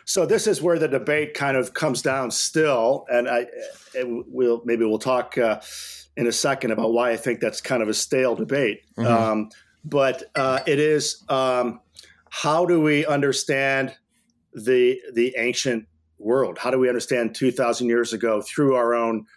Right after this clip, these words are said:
Speaker 1: our own, uh, uh, lens, um, uh,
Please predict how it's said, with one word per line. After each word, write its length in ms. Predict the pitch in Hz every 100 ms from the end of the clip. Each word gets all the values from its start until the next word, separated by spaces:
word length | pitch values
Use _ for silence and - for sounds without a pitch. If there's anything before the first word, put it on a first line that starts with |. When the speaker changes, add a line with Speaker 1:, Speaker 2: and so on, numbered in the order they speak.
| _ _ _ -
Speaker 1:
our 260 | 120 120
own, 400 | 127 135 127 123
uh, 480 | 123 113 113 107 104 - - - - _ _ _ - -
uh, 360 | 107 104 101 98 -
lens, 520 | 123 160 117 98 - - - _ _ _ _ _
um, 360 | 120 117 110 - - 120
uh, 360 | 120 113 110